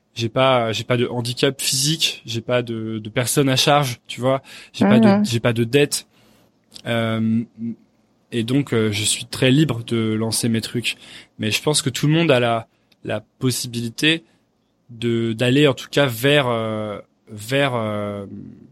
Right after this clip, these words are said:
Speaker 1: l'accomplissement des, des projets qui, qui, enfin, qui leur tiennent à cœur, tu vois. Après, ça veut pas dire, si tu fais, si tu commences à ex-, à, à exploiter tes intérêts, tu vas devenir une rockstar. Mais encore une
Speaker 2: Oui,
Speaker 1: fois,
Speaker 2: oui,
Speaker 1: est-ce
Speaker 2: oui.
Speaker 1: que le but est de devenir une rockstar ?
Speaker 2: Oui,
Speaker 1: Tu
Speaker 2: oui,
Speaker 1: vois,
Speaker 2: non.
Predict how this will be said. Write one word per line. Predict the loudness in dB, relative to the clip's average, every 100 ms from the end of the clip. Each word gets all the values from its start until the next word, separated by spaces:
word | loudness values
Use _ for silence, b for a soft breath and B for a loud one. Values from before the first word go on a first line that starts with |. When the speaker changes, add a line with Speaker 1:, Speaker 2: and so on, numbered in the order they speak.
| _ _ _ _ _ -20 _ _ _ _ _ _ _
Speaker 1:
l'accomplissement | -6 -4 -4 -4 0 2
des, | 2
des | 2
projets | 0 0 0
qui, | 0 -4 -8
qui, | -12 -10
enfin, | -8 -8
qui | -4
leur | -4
tiennent | -4 -2
à | 0
cœur, | 2 0
tu | 0
vois. | -4 -4
Après, | -2 0 0 B B B
ça | -8 -4
veut | -2
pas | 0
dire, | 0 2 0 0 _
si | -8 -6 -4
tu | -2 -2
fais, | 4 4
si | 4 -4 -8 -8
tu | -6 -8
commences | 0 0 0 -4 -6 -4
à | -4
ex-, | -4 -10
à, | -14 -12 -8
à |
exploiter | -8 -2 -4 -2
tes | -4 -4
intérêts, | -2 2 4 2 -2
tu | -10 -4
vas | -2
devenir | 0 0 0
une |
rockstar. | 0 -2 0 2 2
Mais | 0 -4 -6 -14
encore | -18 -6 2
une |
Speaker 2:
Oui, | 4
Speaker 1:
fois, | 6
Speaker 2:
oui, | 4
Speaker 1:
est-ce | 0 -2
Speaker 2:
oui. |
Speaker 1:
que | 0
le | -2
but | -4 -6
est | -6
de | -8
devenir | -6 -6 -6
une | -6
rockstar ? | -8 -6 -4 -4 2
Speaker 2:
Oui, | 4
Speaker 1:
Tu | 6 6
Speaker 2:
oui, |
Speaker 1:
vois, | 4 2
Speaker 2:
non. | -2